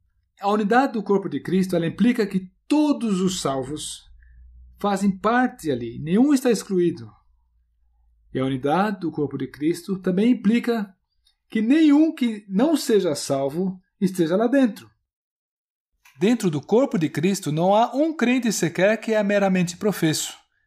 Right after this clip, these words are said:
que não tenha a vida de Deus. Ele não tá lá dentro, dentro do corpo de Cristo. É importante assimilarmos isso. A unidade do corpo de Cristo, ela contempla o corpo completo, a totalidade dos santos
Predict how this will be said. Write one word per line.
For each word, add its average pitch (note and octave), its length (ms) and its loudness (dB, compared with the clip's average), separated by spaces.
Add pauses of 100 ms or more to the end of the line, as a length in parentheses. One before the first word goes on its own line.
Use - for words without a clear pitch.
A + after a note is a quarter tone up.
(180)
que G3 100 0
não G#3 140 4
tenha A3+ 460 0
a C#3+ 80 -2
vida D#3 260 -2
de C#3 80 -8
Deus. A#2+ 420 -8 (340)
Ele G3+ 140 0
não C#4 140 4
tá C#4 180 2
lá C#4+ 120 2
dentro, B2 380 -4 (320)
dentro F3 320 0
do G3 120 -6
corpo C3+ 260 -4
de F3+ 80 0
Cristo. F#3 500 -2 (480)
É E3 60 -10
importante G#3+ 380 2
assimilarmos E3+ 600 0
isso. A#2+ 380 -10 (1080)
A C#3+ 100 -2
unidade D#3+ 580 2
do G#3+ 140 0
corpo F#3+ 340 0
de F3+ 120 -2
Cristo, C#3+ 520 -6 (320)
ela F#3+ 220 0
contempla A#3+ 720 0
o G#3+ 80 -2
corpo A#3 400 0
completo, G3 580 -2 (520)
a E3 100 -4
totalidade F3+ 840 0
dos G#3 180 -4
santos D3 480 -4